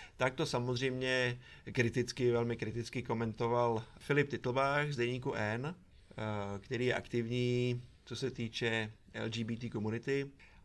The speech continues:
A chtěl jsem, tímto jsem si vzpomněl, že jsem chtěl upozornit na jeden díl podcastu deníku N, neboli Studio N,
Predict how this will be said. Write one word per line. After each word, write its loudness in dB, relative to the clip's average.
A 4
chtěl 0
jsem, 2
tímto -4
jsem -2
si -2
vzpomněl, 4
že 4
jsem -2
chtěl -2
upozornit 0
na 2
jeden 0
díl 4
podcastu -2
deníku -2
N, -4
neboli -2
Studio 2
N, 0